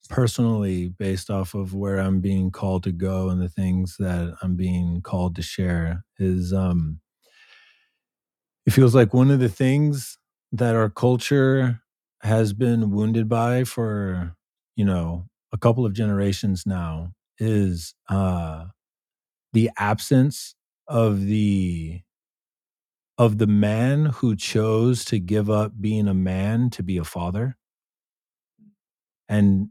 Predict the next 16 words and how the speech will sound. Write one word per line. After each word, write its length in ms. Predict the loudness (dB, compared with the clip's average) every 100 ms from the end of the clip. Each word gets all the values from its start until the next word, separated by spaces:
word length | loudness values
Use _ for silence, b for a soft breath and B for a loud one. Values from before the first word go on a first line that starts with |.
| _
to 120 | -2
have, 680 | 0 0 0 2 0 0 -6 _ -2
like, 420 | 2 2 -2 _ _ _ _ _ _ _ _ -6
a 80 | -4
present 580 | 0 4 6 4 0 -4
father 640 | -2 0 2 0 -2 -6 -10 _ _ _ _ -4
that 220 | -2 -2
chose 600 | 0 4 4 4 2 0
to 120 | -4
be 240 | -2 0 -2
a 60 |
father, 600 | -2 -6 -8 -10 -12 -16 -20 _ _ _ _ _ _ 0
who 180 | 2 4
lives 560 | 4 6 4 2 -2
their 200 | 0 0
dharma 600 | 0 -2 0 0 0 -2